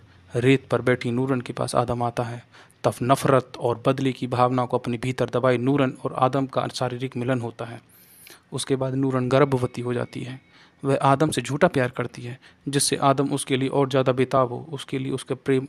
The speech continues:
और ज़्यादा बढ़े। गर्भ के लगभग अंतिम दिनों में रेत में जाकर बैठ जाती है। आदम लौटकर उसे ढूंढता है तो उसके पास आता है और उसे घर जाने के लिए कहता है। तब नूरन रोते हुए उसे बताती है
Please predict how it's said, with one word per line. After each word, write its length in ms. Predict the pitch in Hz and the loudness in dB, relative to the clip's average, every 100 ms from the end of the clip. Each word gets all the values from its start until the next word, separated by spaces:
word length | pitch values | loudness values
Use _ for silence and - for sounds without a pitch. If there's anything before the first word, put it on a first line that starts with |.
| 147 | 0
और 140 | 139 | 0
ज़्यादा 200 | 131 123 | 0 0
बढ़े। 320 | 123 120 123 - - - - _ | -2 -2 -4 -6 -20 -20 -20 _
गर्भ 300 | 139 147 143 | -2 2 2
के 140 | 135 131 | 2 2
लगभग 240 | 127 127 | 2 2
अंतिम 380 | 131 131 127 151 | 2 2 2 4
दिनों 220 | 135 120 | 2 0
में 220 | 117 170 | -4 -4
रेत 340 | 131 139 165 - | -2 0 0 -2
में 100 | 127 | -4
जाकर 280 | 123 - 123 | -4 -6 -4
बैठ 240 | 123 120 | -2 -2
जाती 300 | - - - | -8 -10 -12
है। 140 | 117 123 _ _ _ _ _ _ _ _ _ - _ _ _ | -12 -16 _ _ _ _ _ _ _ _ _ -20 _ _ _
आदम 320 | 139 135 147 | 0 2 2
लौटकर 360 | 135 135 127 139 | 2 0 0 -2
उसे 160 | 127 135 | -2 -4
ढूंढता 380 | 123 123 - | -4 -2 0
है 160 | 123 123 - - - - - | 0 -4 -10 -20 -20 -6 2
तो 80 | |
उसके 180 | 143 - | 2 2
पास 280 | 139 143 143 | 6 6 8
आता 260 | 127 - 123 | 6 6 2
है 180 | 120 123 - - _ | 2 -8 -18 -20 _
और 260 | - 160 180 | 4 6 6
उसे 200 | 170 160 | 2 -2
घर 200 | 135 135 | 2 2
जाने 240 | 127 117 | 2 0
के 120 | 113 | -2
लिए 100 | 120 | -4
कहता 300 | 117 123 - | -2 -2 -2
है। 160 | 120 117 - - - - - | -2 -4 -8 -20 -20 -4 0
तब 120 | 127 | 4
नूरन 300 | 127 131 123 | 4 2 2
रोते 260 | 131 127 | 2 0
हुए 140 | 135 127 | 0 0
उसे 160 | - | 0
बताती 400 | 123 123 123 - | 0 0 0 0
है 160 | 127 120 | -2 -2